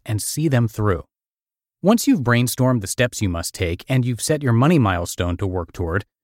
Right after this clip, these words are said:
create a schedule for this process. Set deadlines for each task and points you must hit in your business each month to grow it to where you can quit your job. Set hard and fast deadlines and stick to them. With focus,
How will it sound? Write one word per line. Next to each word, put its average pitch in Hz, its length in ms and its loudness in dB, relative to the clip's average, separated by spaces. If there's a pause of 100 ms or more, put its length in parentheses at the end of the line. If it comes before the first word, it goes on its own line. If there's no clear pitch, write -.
(160)
create 233 400 0
a 143 80 -6
schedule 127 420 -2
for 101 140 -4
this 92 180 -6
process. 90 640 -2 (420)
Set 247 240 -2 (100)
deadlines 160 500 2
for 123 140 0
each 123 180 -2
task 92 500 -2
and 113 220 2
points 156 340 -2
you 127 100 6
must 110 260 -2
hit 120 180 0
in 120 120 2
your 104 120 2
business 107 440 0
each 131 260 -4
month 113 340 2 (100)
to 120 80 0
grow 123 280 6
it - 120 2
to 120 80 0
where 110 160 6
you 113 140 4
can 147 160 2
quit 98 200 -2
your 101 120 -2
job. 143 320 4 (560)
Set 165 200 2
hard 175 440 0
and 151 160 -2
fast 123 400 -2
deadlines 87 540 -2 (100)
and 110 200 -6
stick - 280 -2
to 104 120 -4
them. 92 200 -8 (440)
With 139 160 -2
focus, 190 480 -2